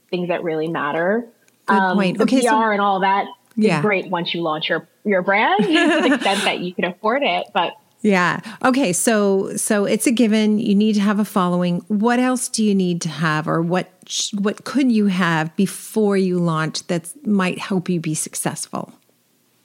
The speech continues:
Speaker 1: A little bit of cash. <laughs>
Speaker 2: <laughs>
Speaker 1: Um, I think that, um, you
Speaker 2: It
Speaker 1: know,
Speaker 2: seems like
Speaker 1: I've
Speaker 2: this is
Speaker 1: seen lots of
Speaker 2: personal.
Speaker 1: people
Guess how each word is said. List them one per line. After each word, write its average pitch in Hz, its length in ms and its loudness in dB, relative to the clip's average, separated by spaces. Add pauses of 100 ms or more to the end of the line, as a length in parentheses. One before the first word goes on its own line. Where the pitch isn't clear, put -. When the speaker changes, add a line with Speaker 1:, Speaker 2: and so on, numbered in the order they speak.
(320)
Speaker 1:
A 208 80 -4
little 185 260 0
bit 220 120 -2
of 262 80 0
cash. 156 640 -2
<laughs> - 0 -
Speaker 2:
<laughs> - 40 -10
Speaker 1:
Um, 240 1200 2
I 277 400 0
think 277 320 -4
that, 214 400 0 (100)
um, 175 540 -2 (480)
you 240 100 4
Speaker 2:
It 226 40 -2
Speaker 1:
know, 208 80 0
Speaker 2:
seems 302 200 2
like 311 160 2
Speaker 1:
I've - 40 0
Speaker 2:
this 349 140 2
is 233 140 2
Speaker 1:
seen 202 80 0
lots - 40 2
of 277 60 4
Speaker 2:
personal. 208 440 0
Speaker 1:
people 196 540 -4